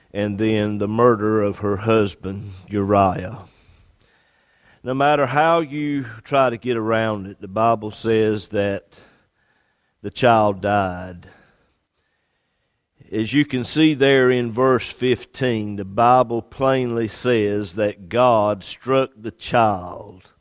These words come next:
and then seven days later, the child died. How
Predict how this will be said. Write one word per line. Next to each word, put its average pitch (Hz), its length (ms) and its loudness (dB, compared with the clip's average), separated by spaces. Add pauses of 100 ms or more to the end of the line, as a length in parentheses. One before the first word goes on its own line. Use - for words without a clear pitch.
(760)
and 104 200 -6
then 107 180 0
seven 127 500 2
days 117 460 2
later, 104 720 0 (1040)
the 98 100 -10
child 98 580 4
died. 95 720 -4 (1900)
How 180 840 2